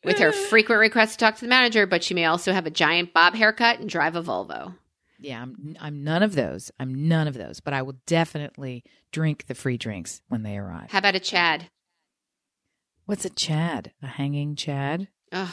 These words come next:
Speaker 2: Which one's a Chad? Is this bro? Yeah, we got a lot of, we got a lot of bros. Chad would be a hyper masculine and overtly sexual young man. I don't think that's right.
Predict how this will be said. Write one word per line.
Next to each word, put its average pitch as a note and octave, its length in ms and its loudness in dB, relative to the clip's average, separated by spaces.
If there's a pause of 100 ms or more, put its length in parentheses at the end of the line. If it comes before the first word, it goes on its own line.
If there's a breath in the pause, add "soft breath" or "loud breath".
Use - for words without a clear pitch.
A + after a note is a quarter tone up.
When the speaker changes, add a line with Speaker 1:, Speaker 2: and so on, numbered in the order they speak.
Speaker 2:
Which G#3+ 180 2
one's G3+ 200 6
a F#3 60 6
Chad? E3+ 280 4
Is F#3 120 6
this F#3+ 100 6
bro? C#3+ 420 4 (160)
Yeah, C3 140 0
we C#3 100 0
got C3 100 -2
a - 20 -4
lot A#2+ 140 -4
of, A#2+ 120 -8
we B2+ 80 -10
got A#2 120 -4
a A2+ 40 -6
lot A2+ 60 -4
of A2+ 100 -12
bros. A#2 240 -4 (280 soft breath)
Chad A#3 340 6
would E3 120 2
be C#3+ 120 6
a C3 120 8
hyper G#3 420 6
masculine E3+ 720 6
and G#3 160 6
overtly D3+ 600 2
sexual C#3+ 540 0
young A#2 360 -6
man. A#2+ 320 -8 (400 soft breath)
I D4+ 100 -4
don't - 240 -8
think C#4+ 240 -2
that's A#3+ 260 2
right. C#3 420 -2